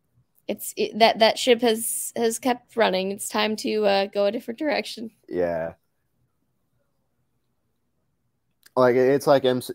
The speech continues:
Speaker 2: M J F said, the, "How long is the Love Fest tour gonna last?"
Speaker 1: That's true.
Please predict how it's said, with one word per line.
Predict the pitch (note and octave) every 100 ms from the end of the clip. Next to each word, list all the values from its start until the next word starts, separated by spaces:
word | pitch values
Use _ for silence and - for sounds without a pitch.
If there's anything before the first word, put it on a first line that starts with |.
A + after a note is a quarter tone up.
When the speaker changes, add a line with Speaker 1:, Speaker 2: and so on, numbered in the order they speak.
| -
Speaker 2:
M | A#2 A2+
J | G#2 G2
F | G2+
said, | - G2 F2+ F2
the, | F2+ F2 F2 F2 -
"How | A2 A2
long | G#2 G#2 G#2
is | G2 F#2+
the | F2+
Love | F2+ F#2 F2+
Fest | - F2 F2+ -
tour | G2 F2+ F#2
gonna | F2 E2+
last?" | E2+ E2+ E2+ - - _ _ _ - _ _ _ _ _
Speaker 1:
That's | F3+ E3 -
true. | - F#3 F3+ E3 D#3 D#3+